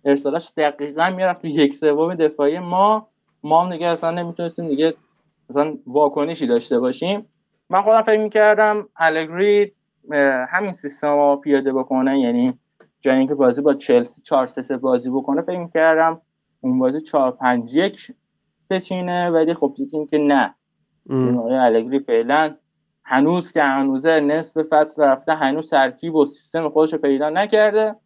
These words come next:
Speaker 1: ولی از یووه هم نمیشه انتظار برد داشت، واقعاً نمیشه،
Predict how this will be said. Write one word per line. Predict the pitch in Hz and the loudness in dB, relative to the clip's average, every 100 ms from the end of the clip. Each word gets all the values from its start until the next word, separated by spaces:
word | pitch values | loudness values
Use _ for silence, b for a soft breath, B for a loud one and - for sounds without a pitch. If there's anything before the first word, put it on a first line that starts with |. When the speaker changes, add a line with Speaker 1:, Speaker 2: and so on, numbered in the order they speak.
| _ - | _ -4
Speaker 1:
ولی | 226 247 | 0 2
از | 233 | 2
یووه | 214 208 226 | 0 0 2
هم | 240 | 4
نمیشه | 254 277 - 175 | 4 4 2 -2
انتظار | 151 143 139 123 | -2 0 2 0
برد | 123 123 110 - | 0 0 0 0
داشت، | 104 - _ _ _ _ _ _ - | -2 -2 _ _ _ _ _ _ 0
واقعاً | 156 156 170 190 | 2 4 4 2
نمیشه، | 214 220 165 147 127 | 0 -2 -4 -2 -2